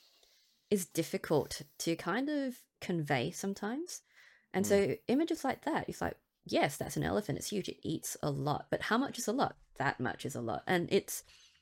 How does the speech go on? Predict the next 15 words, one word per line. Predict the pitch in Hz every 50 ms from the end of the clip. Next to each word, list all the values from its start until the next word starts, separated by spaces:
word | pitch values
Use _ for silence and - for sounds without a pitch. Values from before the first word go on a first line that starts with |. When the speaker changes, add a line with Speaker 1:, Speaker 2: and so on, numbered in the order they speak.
| _ -
Speaker 2:
Mm-hmm. | 82 80 - - 117 127
Speaker 1:
it's | 202 - -
such | - - 240 - -
an | 247 233 226 220 208 202 190 180 170 - - _ _ _ _ _ _ _ _ _ _ _ _ _ -
easy | 196 214 240 247 247 285 269 233
way | 185 185 175 190 214 175 139 101 73 143 -
to | - 202
convey | - - 196 185 175 185 175 202 220
that | 226 - -
kind | - - 190 185 175
of | 170
information | 175 - - 165 156 165 180 175 170 - - - - 143 - _ _ _ _ - _ _ _ _ -
to | - - 175 165 160 160 147 -
a | - 147
child | - - 196 214 262 190 131 120 123 -